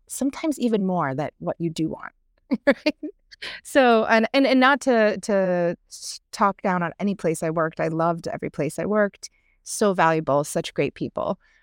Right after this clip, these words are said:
um, that I still, still am friends with. Um, but yeah, I learned that I wanted to, I learned always that I had a different voice than everyone else. I learned that I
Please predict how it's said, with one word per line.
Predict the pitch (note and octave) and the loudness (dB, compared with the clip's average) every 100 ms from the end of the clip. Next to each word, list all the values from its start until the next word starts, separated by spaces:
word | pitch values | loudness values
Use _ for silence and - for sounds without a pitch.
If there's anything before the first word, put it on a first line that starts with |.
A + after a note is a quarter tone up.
| _ | _
um, | F3 D3+ C3 F3+ | -2 -2 -4 -6
that | E3 | -6
I | E3 | -6
still, | - D#3+ C#3+ A#2 - _ _ - | -4 -2 -2 -4 -10 _ _ -18
still | - - E3+ D3+ | -10 -4 -2 -2
am | C3+ D3 C#3+ - _ _ | -4 -6 -6 -10 _ _
friends | F3+ D#3+ - | -2 -2 -4
with. | - - _ _ _ _ | -8 -10 _ _ _ _
Um, | G3 E3+ E3 | 2 2 2
but | - | 2
yeah, | D#4 G#4 | 4 4
I | B3+ | 4
learned | B3 C4+ D4+ | 4 4 2
that | C4 B3 | 0 2
I | A3 | 0
wanted | G#3+ A3 A3+ A3+ | 2 0 0 -2
to, | - G#3+ G3 F#3+ F#3 F#3 _ _ - - | -4 -2 0 0 -2 -4 _ _ -8 0
I | B3 | 2
learned | B3+ E4 C#4 | 4 4 2
always | A3 G3+ F3+ | 2 2 0
that | F3+ | 0
I | E3+ | 0
had | E3+ E3+ | 0 0
a | |
different | E3 D#3+ D3 D#3+ | -4 -6 -8 -2
voice | D3+ D3+ | -2 -2
than | - D#3+ | -4 -6
everyone | - C3 B2+ | -4 -4 -4
else. | A#2+ - - - - _ - - - | -6 -10 -14 -18 -20 _ -20 -18 0
I | G3 | 4
learned | G3 G3+ G#3 | 4 4 4
that | G3 | 4
I | F#3 | 2